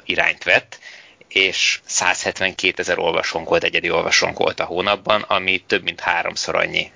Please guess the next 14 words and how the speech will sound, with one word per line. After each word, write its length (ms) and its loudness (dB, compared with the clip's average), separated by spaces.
mint 220 -8
ami 140 -4
egy 160 -2
évvel 300 -2
korábban 440 0
volt. 200 0
Tehát 320 -4
gyakorlatilag 480 -2
háromszoroztuk 800 -2
a, 200 0
az 140 -4
olvasótábort 720 4
áprilisban, 540 0
ami 440 2